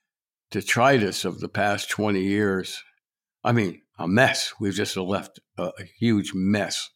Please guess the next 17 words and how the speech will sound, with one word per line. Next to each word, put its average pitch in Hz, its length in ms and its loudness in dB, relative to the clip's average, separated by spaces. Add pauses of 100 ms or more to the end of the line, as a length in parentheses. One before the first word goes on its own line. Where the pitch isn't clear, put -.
in 90 320 -6 (100)
the 95 100 -6
Middle 95 300 -2
East, 95 180 -6 (560)
eh, 117 100 -6
which, 101 400 -4 (640)
uh, 90 260 -4 (280)
g-, - 240 -18 (140)
generations 110 800 2
will 101 140 -2
be 101 160 -4
paying 98 400 -2
for. 87 420 -4 (340)
Uh, 98 160 -6 (140)
Americans 110 880 -2
and, 95 480 -2 (240)
uh, 90 240 -4